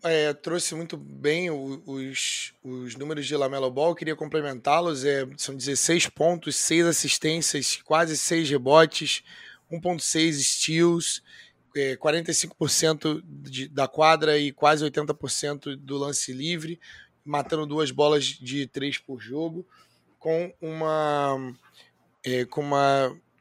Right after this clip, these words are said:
uma, uns turnovers não muito bons, mas o que é esperado, né?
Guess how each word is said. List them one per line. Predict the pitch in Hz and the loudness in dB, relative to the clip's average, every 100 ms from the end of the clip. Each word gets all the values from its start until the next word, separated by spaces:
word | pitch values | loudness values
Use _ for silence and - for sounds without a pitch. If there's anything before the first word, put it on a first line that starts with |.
| _ | _
uma, | - 151 135 - | -18 -6 -6 -4
uns | 139 127 | -4 0
turnovers | 165 156 147 160 165 165 156 - | 4 4 4 2 4 2 0 -2
não | 151 160 | -2 -2
muito | 160 156 | -4 2
bons, | 156 190 233 - - | 4 4 0 -4 -2
mas | 147 | -4
o | 139 | 0
que | 147 | 0
é | |
esperado, | 147 - 147 151 214 180 | 2 0 2 2 0 -2
né? | 156 | -4